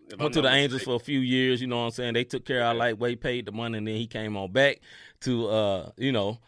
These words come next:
Speaker 2: retire here as a Cardinal because his claim to fame came as a Cardinal.
Speaker 1: Hey, but since we on this, and I want, I'm gonna, I'm gonna go ahead and go 'cause it's not one of
Speaker 2: Go
Speaker 1: our
Speaker 2: ahead.
Speaker 1: subjects. I wanna talk about the All-Star game last night 'cause history was made last night.
Speaker 2: Yes, sir.
Speaker 1: Um, the American League won three to two with back-to-back. This is where history was made.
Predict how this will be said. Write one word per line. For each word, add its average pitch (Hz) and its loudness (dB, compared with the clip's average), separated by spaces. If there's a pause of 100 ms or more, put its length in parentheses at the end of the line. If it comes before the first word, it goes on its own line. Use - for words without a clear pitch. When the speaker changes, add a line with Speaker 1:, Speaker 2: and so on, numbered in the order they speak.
(220)
Speaker 2:
retire 127 6
here 147 4
as 123 2
a 110 -4
Cardinal 92 0
because 95 -6
his 101 -10
claim 110 -6
to 92 -12
fame 98 -8
came 95 -8
as 90 -10
a - -20
Cardinal. - -8 (280)
Speaker 1:
Hey, 110 2
but 110 0
since 170 -4
we 160 -2
on 143 -4
this, 117 -6
and 110 0
I 120 2
want, 120 0
I'm 113 -2
gonna, 110 0
I'm 104 0
gonna 107 0
go 117 4
ahead 113 6
and 110 0
go 107 2
'cause 98 -2
it's 98 -10
not 107 0
one 104 -2
of 95 -4
Speaker 2:
Go 98 2
Speaker 1:
our 95 4
Speaker 2:
ahead. 92 -4
Speaker 1:
subjects. 98 -4
I 120 -4
wanna 117 -2
talk 113 0
about 98 0
the 104 -2
All-Star 104 0
game 92 -2
last 92 -4
night 95 -4
'cause 92 -8
history 156 -6
was 104 -6
made 110 0
last 90 -2
night. 87 -4
Speaker 2:
Yes, 120 -2
sir. 147 2
Speaker 1:
Um, 117 6
the 117 2
American 165 2
League 156 2
won 143 0
three 151 -2
to 131 -2
two 156 -2
with 113 -4
back-to-back. 131 0
This 151 -8
is 156 -18
where 151 -2
history 147 -6
was 117 -2
made. 104 0